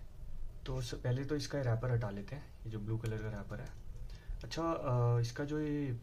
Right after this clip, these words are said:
button है start करने का, when you keep pressing it, you will see an alternate red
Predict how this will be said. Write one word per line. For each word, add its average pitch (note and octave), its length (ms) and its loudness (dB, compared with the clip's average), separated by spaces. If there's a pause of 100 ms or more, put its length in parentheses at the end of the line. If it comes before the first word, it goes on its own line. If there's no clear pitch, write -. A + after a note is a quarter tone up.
(100)
button A#2 240 0
है A#2 140 4
start A2+ 360 -4
करने A2 260 0
का, A2+ 300 -6 (1400)
when B2+ 120 2
you D3 140 -4
keep D#3 200 -4
pressing A#2 280 2
it, A#2 220 2 (2500)
you A#2 120 2
will C3 160 -2
see D3 280 -2 (340)
an B2 80 0 (120)
alternate C3 520 2 (1080)
red A2+ 240 6